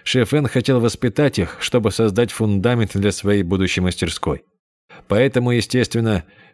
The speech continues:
прежде ему нужно было обучить людей боевым стилям домена бога. Все считали, что Шифен был просто нубом, поэтому испытывали небольшое недовольство.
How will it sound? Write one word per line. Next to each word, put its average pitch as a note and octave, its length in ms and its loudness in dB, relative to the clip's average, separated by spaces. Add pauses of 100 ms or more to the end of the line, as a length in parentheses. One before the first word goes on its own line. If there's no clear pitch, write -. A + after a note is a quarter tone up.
(100)
прежде G#2+ 400 2
ему G2 360 2
нужно G2 420 0
было G2+ 240 2
обучить F#2 420 0
людей F#2 400 0
боевым F#2 520 0
стилям F2+ 460 -2
домена D#2+ 340 0
бога. D2 380 -4 (880)
Все D#3+ 220 0
считали, C3+ 440 2
что F2+ 240 0
Шифен F#2+ 540 0
был G#2 160 2
просто G2+ 380 0
нубом, F#2+ 420 0 (440)
поэтому A2 460 2
испытывали G#2+ 480 0
небольшое F#2 540 2
недовольство. D#2+ 640 -2